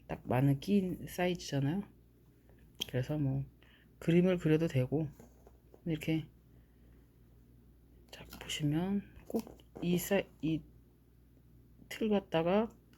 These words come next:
꽉 눌러주시면 어느 정도 이렇게 모양이 잡혀요. 그래서 가위로 이 테두리를 그대로 오려주시면 돼요.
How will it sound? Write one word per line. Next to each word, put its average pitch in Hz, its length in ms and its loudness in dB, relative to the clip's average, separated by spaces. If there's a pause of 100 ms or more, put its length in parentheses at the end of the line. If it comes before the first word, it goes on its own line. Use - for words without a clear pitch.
(120)
꽉 226 280 4
눌러주시면 160 960 2 (440)
어느 147 160 0
정도 147 200 2
이렇게 135 160 -2
모양이 131 360 2
잡혀요. - 380 -8 (1080)
그래서 175 680 -2 (220)
가위로 160 640 6 (1000)
이 127 100 -4
테두리를 180 460 -6
그대로 139 880 2
오려주시면 143 600 0
돼요. - 180 -10